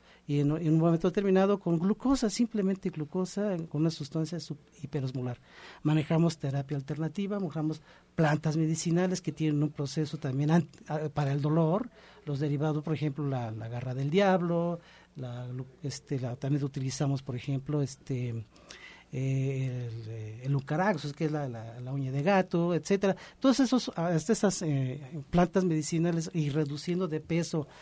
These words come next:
a las, a las personas, hacemos de que podamos nosotros mejorar los procesos degenerativos de dolor articular del adulto mayor.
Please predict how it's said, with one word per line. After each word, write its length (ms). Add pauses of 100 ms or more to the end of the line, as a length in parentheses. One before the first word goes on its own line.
(220)
a 100
las, 320
a 60
las 180
personas, 680 (240)
hacemos 640 (160)
de 140
que 320
podamos 520
nosotros 600
mejorar 600
los 180
procesos 640 (260)
degenerativos 840
de 80
dolor 340
articular 640
del 140
adulto 360
mayor. 320